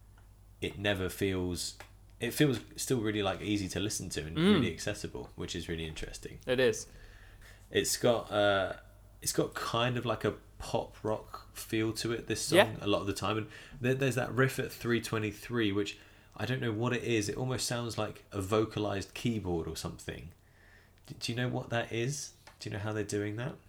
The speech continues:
Speaker 2: No, it's another one of those things that I'm just like, "Is that a synth? Is that a guitar with sixteen effects on it? It what?"
Speaker 1: Yeah.
Speaker 2: Is it, like you
Speaker 1: Oh,
Speaker 2: say,
Speaker 1: yeah,
Speaker 2: is
Speaker 1: could
Speaker 2: it,
Speaker 1: be.
Speaker 2: is it a, is it a vocal with, like, a, uh, vocoder on it and, like, someone's playing do, do, do, do, do?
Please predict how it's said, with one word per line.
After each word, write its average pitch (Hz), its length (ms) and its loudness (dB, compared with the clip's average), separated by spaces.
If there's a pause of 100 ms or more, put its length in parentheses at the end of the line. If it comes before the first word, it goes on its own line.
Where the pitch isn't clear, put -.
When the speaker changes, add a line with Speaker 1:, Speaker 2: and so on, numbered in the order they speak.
(240)
Speaker 2:
No, 147 380 10
it's 147 160 2
another 151 240 6
one 143 120 8
of 135 60 4
those 135 220 8
things 135 320 6
that 123 80 8
I'm 120 240 8
just 123 180 0
like, 120 380 8 (200)
"Is 147 200 2
that 156 160 6
a - 20 0
synth? 170 440 4
Is 131 160 0
that 143 140 8
a 143 40 4
guitar 147 440 8
with 139 160 8
sixteen 135 460 0
effects 131 400 2
on 127 140 6
it? 123 160 0 (160)
It 131 200 2
what?" 120 360 6 (300)
Speaker 1:
Yeah. 87 320 4
Speaker 2:
Is 147 180 12
it, 151 80 6
like 147 140 12
you - 40 6
Speaker 1:
Oh, - 40 8
Speaker 2:
say, 147 200 10
Speaker 1:
yeah, 135 140 10
Speaker 2:
is 135 100 6
Speaker 1:
could 139 100 6
Speaker 2:
it, 127 40 4
Speaker 1:
be. 135 60 4
Speaker 2:
is 131 100 2
it 135 140 8
a, 127 280 8 (140)
is 127 160 0
it 135 100 6
a 120 60 6
vocal 151 640 8
with, 123 200 4
like, 113 260 4
a, 110 280 8 (460)
uh, 113 240 6 (400)
vocoder 127 520 8
on 135 100 8
it 139 120 2
and, 117 140 0
like, 113 160 4
someone's 110 320 -2
playing 117 360 2
do, 180 180 2
do, 214 180 0
do, 175 220 -2
do, 202 160 -2
do? 170 460 -2